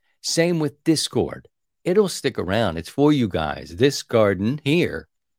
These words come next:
was created for us. So we'll still be on Discord, still on Facebook. That community is there for you. And what I feel to be, and I hope to be,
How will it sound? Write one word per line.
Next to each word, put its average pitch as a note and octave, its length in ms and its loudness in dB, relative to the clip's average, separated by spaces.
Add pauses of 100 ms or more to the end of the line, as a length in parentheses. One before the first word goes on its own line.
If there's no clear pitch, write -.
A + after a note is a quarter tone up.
(360)
was - 220 -4
created C#3 440 2
for B2+ 200 0
us. - 480 -2 (1700)
So - 160 -2
we'll D3 180 2
still D#3 480 0
be F#2+ 420 -4 (420)
on E2 500 0 (1300)
Discord, D2 600 -6
still F#2+ 300 -2
on F2+ 100 -2
Facebook. - 520 -6
That F2 160 -8
community A2 440 2
is F2+ 120 -2
there G2 240 2
for - 160 -10
you. E2+ 260 -6
And A2 140 0
what C3+ 140 4
I B2 120 2
feel C3+ 320 2
to A2+ 80 0
be, A2 480 0
and A2 100 -2
I G2 140 0
hope G3+ 420 -2
to C3 140 -2
be, D2+ 440 -4